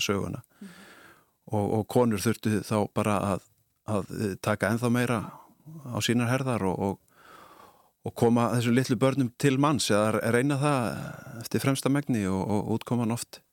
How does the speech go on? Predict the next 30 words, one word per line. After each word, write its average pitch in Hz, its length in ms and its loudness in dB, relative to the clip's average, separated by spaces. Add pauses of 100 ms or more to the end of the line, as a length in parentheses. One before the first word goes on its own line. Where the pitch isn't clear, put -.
(880)
því 151 160 6
miður, 151 320 4 (640)
eh, - 400 -2
því 135 160 4
miður 127 320 4
og 110 440 0
fylgdi - 360 0
það 104 260 0 (220)
sem 104 160 0
baggi 110 380 -2 (100)
þessum 107 280 -2
börnum 123 280 0
þá. 127 160 -4 (480)
Mhm. 190 100 -16 (540)
Eh, - 580 -6 (680)
já, 135 200 4
æ-, 110 440 0
æ-, - 720 -2
ævilangt 127 340 0
og 101 80 2
ég 104 120 4
hef - 80 -4
stundum 104 240 0
hugsað, 98 360 2
ef 107 120 4
að 107 160 2
mamma 113 320 0
hefði 113 200 2
nú 101 120 -2
haft - 420 -6